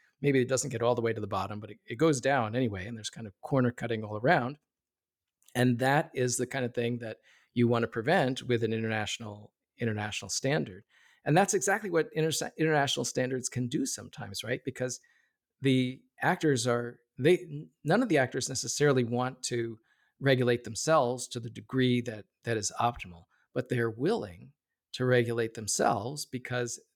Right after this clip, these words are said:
they get out of the bargain that everybody else gets regulated too, and they really are happy with that. So, um, so I do think that these things are a worry and what we have to be thinking about,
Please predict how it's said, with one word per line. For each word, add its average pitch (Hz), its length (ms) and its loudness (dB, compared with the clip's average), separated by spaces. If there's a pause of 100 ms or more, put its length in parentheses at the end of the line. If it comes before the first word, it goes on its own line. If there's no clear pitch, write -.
they 127 100 0
get 127 300 -2
out 123 120 0
of 110 80 -10
the 113 60 -12
bargain 139 560 -2
that 127 140 -6
everybody 120 420 -4
else 160 320 0
gets - 280 -10
regulated 107 520 -4
too, 220 220 2
and 117 100 0
they 107 140 -2
really 107 320 -6
are 104 80 -12
happy 101 380 -16
with 101 120 -14
that. 120 340 -2 (760)
So, 135 640 2 (140)
um, 123 300 0
so - 180 0
I 135 80 6
do 156 160 2
think 143 200 0
that - 120 -20
these 123 180 0
things 113 220 -4
are 110 140 -4
a 107 60 -4
worry 113 540 -2 (460)
and 117 200 0
what 117 120 0
we 113 360 -6
have 110 180 -10
to - 100 -20
be 101 80 -10
thinking 120 360 -6
about, 95 300 -16